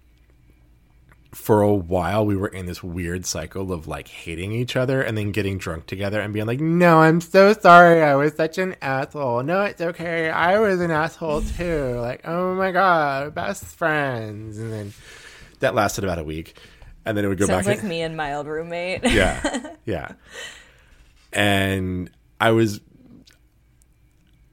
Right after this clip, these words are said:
Speaker 1: I kinda wish that there had been something like that here, as opposed to Sammy just like, "Okay."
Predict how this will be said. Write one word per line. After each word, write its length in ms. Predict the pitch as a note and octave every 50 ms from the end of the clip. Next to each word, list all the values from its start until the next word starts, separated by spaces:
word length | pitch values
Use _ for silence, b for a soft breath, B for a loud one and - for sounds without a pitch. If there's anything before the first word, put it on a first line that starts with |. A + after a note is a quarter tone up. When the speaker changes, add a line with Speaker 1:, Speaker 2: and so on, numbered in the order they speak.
| -
Speaker 1:
I 100 | - B2+
kinda 680 | A#2+ - - - - - - C#3 C#3+ D#3 E3 E3+ E3
wish 300 | B2+ A2 B2 B2 B2 -
that 400 | - B2 F#2 F#2+ - - - - -
there 140 | G2+ F#2 F2
had 380 | - - - - E2 F2 F#2
been 140 | G2 A2 A2+
something 300 | - - C3 B2 D3 C#3+
like 160 | C#3+ C3+ C3
that 180 | - - - B2
here, 200 | - C3 C3+ C3+
as 200 | B2+ A#2 A#2 A2
opposed 240 | A2+ - A2+ G#2+ -
to 60 | A2
Sammy 260 | - - G#2 G#2 G#2
just 200 | G2 G2+ - - -
like, 180 | G2 F#2+ - B B B B B B B B B B B -
"Okay." 440 | C#3+ C#3 C3 - C3 A2+ G2+ G2 F#2+